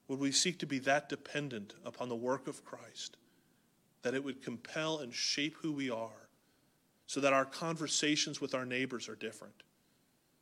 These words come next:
They're not grounded in our greatness. They're grounded in the greatness of God.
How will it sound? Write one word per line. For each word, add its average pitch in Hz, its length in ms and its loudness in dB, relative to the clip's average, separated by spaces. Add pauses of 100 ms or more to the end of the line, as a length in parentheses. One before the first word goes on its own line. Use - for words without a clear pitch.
They're 127 100 2
not 151 300 4
grounded 147 460 6
in 135 100 2
our 131 180 0
greatness. 139 680 -4 (200)
They're 135 120 6
grounded 143 460 2
in 135 100 -2
the 117 80 -4
greatness 139 640 -6
of 123 160 -8
God. 107 380 -10